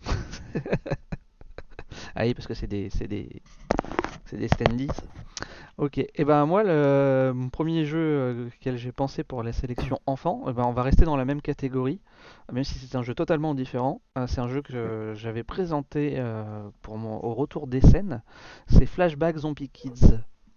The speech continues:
Euh, donc c'est un jeu, euh, narratif,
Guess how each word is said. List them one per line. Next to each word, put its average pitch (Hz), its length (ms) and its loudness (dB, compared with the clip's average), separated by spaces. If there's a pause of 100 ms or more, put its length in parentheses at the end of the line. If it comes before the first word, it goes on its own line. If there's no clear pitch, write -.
(1080)
Euh, 120 180 0
donc 127 160 -4
c'est - 120 4
un 123 160 0
jeu, 151 300 -2
euh, 117 600 0
narratif, 143 680 4